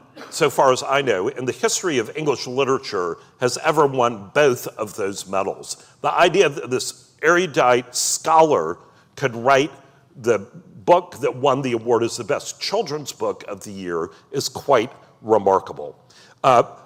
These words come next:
the enduring popularity of these books is just incredible. There are well over a hundred million copies sold in forty-seven languages. I saw one statistic that said if you take all of the Chronicles of Narnia together,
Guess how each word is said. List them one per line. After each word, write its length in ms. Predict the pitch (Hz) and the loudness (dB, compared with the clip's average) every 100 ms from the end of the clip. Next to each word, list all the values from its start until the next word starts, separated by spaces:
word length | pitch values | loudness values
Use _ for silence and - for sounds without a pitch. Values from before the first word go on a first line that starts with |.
| _ _ | _ _
the 240 | 131 151 165 | -4 -4 -2
enduring 580 | 180 139 147 233 226 | -4 0 4 6 4
popularity 800 | 220 190 143 160 135 139 151 160 | 2 0 0 0 2 4 2 0
of 80 | 139 | -6
these 240 | 117 101 | -6 -8
books 640 | 117 - 165 180 - - - | -8 0 2 2 -4 -8 -6
is 180 | - - | -6 -4
just 260 | 135 - | -4 -4
incredible. 840 | 107 98 - 165 156 147 139 135 - - _ | -10 -12 0 4 4 6 6 4 0 -20 _
There 140 | 143 | 6
are 120 | 131 131 | 6 6
well 260 | 208 214 190 | 6 10 10
over 260 | 165 139 | 8 6
a 60 | 120 | 2
hundred 380 | 156 156 147 127 | 2 -4 -4 -2
million 280 | 131 123 | -2 -2
copies 460 | 104 - 143 131 117 | -4 2 2 2 -8
sold 340 | - 135 123 | -4 0 0
in 120 | 123 98 | -2 -6
forty-seven 600 | 151 135 127 135 107 107 | -6 -4 -2 -2 -2 -2
languages. 640 | 120 131 117 127 113 110 - - - | -4 -4 -6 -6 -6 -10 -20 -10 -4
I 80 | |
saw 200 | 127 151 | 0 2
one 240 | 131 160 214 | 4 2 0
statistic 600 | - 175 - 147 151 120 - 123 | -2 -6 -6 -10 -10 -12 -12 -8
that 200 | 123 123 | -4 -4
said 460 | - 151 123 117 120 - - | -4 0 2 2 -2 -18 -8
if 140 | 135 | -6
you 80 | 139 | -4
take 320 | 151 131 - | -2 -2 0
all 220 | 156 202 | 2 4
of 80 | 196 | 4
the 60 | 196 | -2
Chronicles 640 | - 143 139 135 117 - 147 | -2 -4 -4 -6 -8 -12 -8
of 180 | 127 110 | -8 -6
Narnia 360 | 135 123 117 101 | -6 -4 -6 -8
together, 520 | 107 131 120 123 | -6 -2 0 0